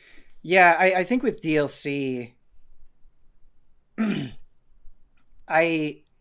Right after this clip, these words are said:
have to imagine that there's, like, just this golden window of, of, of interest just because there's so much coming out. And I feel like with Ghost of Tsushima, they, they kind of hit that window where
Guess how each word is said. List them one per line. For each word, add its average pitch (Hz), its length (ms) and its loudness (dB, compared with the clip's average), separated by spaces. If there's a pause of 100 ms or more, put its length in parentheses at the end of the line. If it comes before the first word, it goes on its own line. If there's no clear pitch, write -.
(460)
have 214 300 0
to 214 100 0
imagine 147 720 -2 (180)
that 151 200 -4
there's, 143 240 -4
like, 139 160 0
just 143 220 -8
this 139 140 -8
golden 151 500 -2
window 139 560 -4 (100)
of, 127 520 -6
of, 131 400 -6
of 135 160 -8
interest 147 380 -10
just 147 200 -8
because 147 220 -8
there's 123 160 -10
so 135 200 -6
much 135 280 -6
coming 120 260 -12
out. 143 260 -6 (540)
And 170 100 0
I 170 60 2
feel 254 140 0
like 240 100 0
with 151 140 -2
Ghost 156 180 0
of 147 60 -6
Tsushima, 139 800 -2 (2250)
they, 175 420 2
they 165 180 2
kind 180 220 2
of 151 120 2
hit 190 260 -2
that 170 240 4
window 175 680 0
where 143 600 0